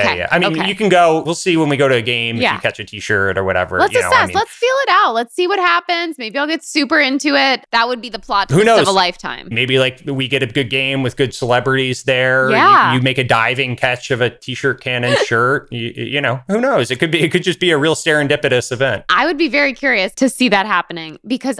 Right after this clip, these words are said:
Speaker 1: I specifically dislike the phenomenon of catching things thrown to me at sporting events.
Speaker 2: Oh, wow.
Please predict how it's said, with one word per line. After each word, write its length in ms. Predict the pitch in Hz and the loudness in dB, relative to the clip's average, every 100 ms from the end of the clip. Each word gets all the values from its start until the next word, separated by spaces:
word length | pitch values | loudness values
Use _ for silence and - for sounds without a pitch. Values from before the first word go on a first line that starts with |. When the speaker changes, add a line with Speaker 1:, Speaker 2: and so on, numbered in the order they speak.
| 254 | -2
Speaker 1:
I 120 | 277 | -2
specifically 880 | - 285 - - 240 330 320 330 262 | -4 -12 -10 -8 -6 -6 -4 -2 -2
dislike 500 | 190 208 - 185 180 | -2 -2 0 0 0
the 80 | 196 | -6
phenomenon 760 | 196 175 170 190 233 247 240 - | -2 0 0 2 2 0 -2 0
of 200 | 185 - | 0 -2
catching 520 | - 170 - 208 202 | -4 -4 -4 -10 -10
things 420 | 220 190 185 185 | -6 -6 -6 -10
thrown 340 | - 180 170 180 | -4 -2 -2 -2
to 100 | 180 | -2
me 140 | 170 | -4
at 100 | - | -2
sporting 360 | - 160 139 143 | 0 0 -2 -4
events. 480 | - - 104 - - | -6 -6 -10 -6 2
Speaker 2:
Oh, 160 | 139 | 4
wow. 320 | 131 135 117 | 4 4 2